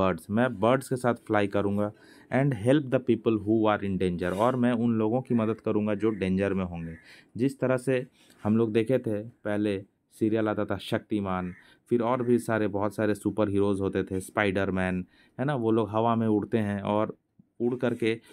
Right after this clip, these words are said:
लोग जो डेंजर में होते हैं मुसीबतों से उनको बचाते हैं, है ना। तो मैं भी, अगर मुझे, अगर फ्लाइंग स्लीपर्स मिल जाए या ऐसे शक्ति मिल जाए, तो मैं भी उन लोगों की मदद करूँगा जो लोग डेंजर में हैं, जो लोग नीड में हैं, जिनको ज़रूरत है मदद का,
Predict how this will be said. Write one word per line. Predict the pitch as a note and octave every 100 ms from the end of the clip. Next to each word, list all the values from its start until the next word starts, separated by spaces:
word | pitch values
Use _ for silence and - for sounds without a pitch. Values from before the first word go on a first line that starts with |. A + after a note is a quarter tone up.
| - -
लोग | A2 B2 C3+
जो | B2 G#2 A2
डेंजर | G#2 A2+ A#2 B2+
में | B2
होते | A2+ A2 A2+
हैं | A2 G#2+ -
मुसीबतों | G#2 G#2 C3 A#2 A#2+
से | A2
उनको | A2 G2+ G2+ G3 - _ F2+
बचाते | F2+ F2+ G2 F#2+ F2+
हैं, | E2+
है | G2+
ना। | D3 G3+ - _ _ _ -
तो | B2
मैं | A2+ A#2+ D3 D#3
भी, | C#3+
अगर | A2+ A#2
मुझे, | A#2+ A#2+ B2
अगर | D3+ C#3
फ्लाइंग | C3+ - A#2 B2
स्लीपर्स | C3+ B2+ B2 B2+
मिल | A#2+ A#2+
जाए | A#2+ A2+
या | A2+
ऐसे | G#2+ A#2+
शक्ति | A#2 G#2+ B2+
मिल | B2 A2+
जाए, | G#2+ C3+ - _ _ -
तो |
मैं | G#2+ A#2+ C3+
भी | C3
उन | B2+
लोगों | A#2+ A#2 B2
की | B2
मदद | G2+ G2+ A#2+
करूँगा | - A#2 A2 G#2+
जो | G#2+ G2+
लोग | G#2 A2
डेंजर | G2 G2 G2+ G2+
में | G#2
हैं, | G#2
जो | G2+ G#2+
लोग | A2+ A#2+
नीड | G2 G#2+ G#2
में | G2+
हैं, | F#2+
जिनको | F#2 G2+ A2+
ज़रूरत | G2+ G2+ G#2 A#2
है | A2+
मदद | G2+ F#2+ A2 -
का, | F2